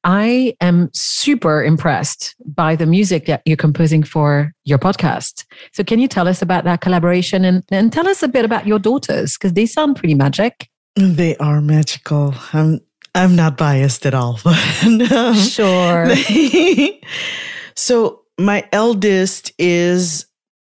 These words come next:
Speaker 2: and not that you can distill anyone's personality, but she is more of the logical Renaissance scientific woman. Okay. And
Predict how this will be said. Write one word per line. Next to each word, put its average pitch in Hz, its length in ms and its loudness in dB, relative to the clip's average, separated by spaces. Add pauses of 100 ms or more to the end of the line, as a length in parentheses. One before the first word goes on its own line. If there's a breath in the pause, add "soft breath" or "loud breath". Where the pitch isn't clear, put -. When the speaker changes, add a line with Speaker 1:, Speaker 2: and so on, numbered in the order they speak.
(300)
Speaker 2:
and 185 340 2
not 196 280 0
that 185 120 -2
you 175 120 -6
can 151 200 -2
distill 156 640 0
anyone's 139 360 0
personality, 139 540 -2
but 262 160 0
she 330 200 0
is 302 200 -2
more 233 360 2
of 196 400 0
the 196 560 2
logical 160 1200 0
Renaissance 151 1300 0
scientific 147 920 -2
woman. 117 420 -4 (340)
Okay. 156 280 -6 (880 loud breath)
And 175 360 0